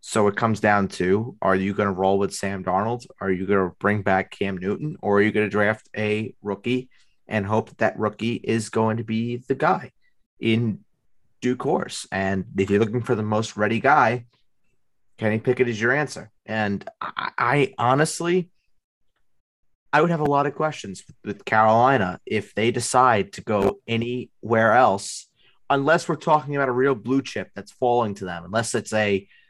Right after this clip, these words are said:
unless th-, there's an Evan Neal or an Ike Ekwonu that falls into their laps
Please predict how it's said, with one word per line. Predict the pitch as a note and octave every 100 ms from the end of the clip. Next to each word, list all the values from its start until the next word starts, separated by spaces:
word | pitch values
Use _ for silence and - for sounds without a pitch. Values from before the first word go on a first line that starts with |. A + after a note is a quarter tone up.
| _ _ _ _ -
unless | C#3 -
th-, | C#3
there's | - C#3 B2+
an | B2+
Evan | C#3+ C3 C3+
Neal | C3 C3+ B2+
or | A#2 B2 A#2+
an | G#2
Ike | B2+
Ekwonu | C3 B2 - C3+ C#3 G2+
that | F2+
falls | _ A#2 A#2
into | A#2 A#2
their | A2
laps | A2 C3 G2 F2 - - -